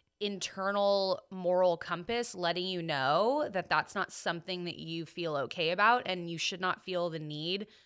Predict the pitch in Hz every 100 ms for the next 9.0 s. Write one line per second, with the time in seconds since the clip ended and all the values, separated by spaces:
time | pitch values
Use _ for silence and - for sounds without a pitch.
0 | _ _ _ - 208 170 - 160 190 240
1 | 277 285 302 330 - _ - 220 214 202
2 | - 175 151 160 180 185 185 175 175 -
3 | 180 - 156 147 160 160 - 170 196 190
4 | 202 226 254 262 - - - _ _ _
5 | 180 175 165 151 165 170 175 175 165 160
6 | 160 151 165 156 156 175 170 165 180 160
7 | 160 156 156 156 151 147 - 160 208 226
8 | 175 170 156 - 160 - 160 165 180 160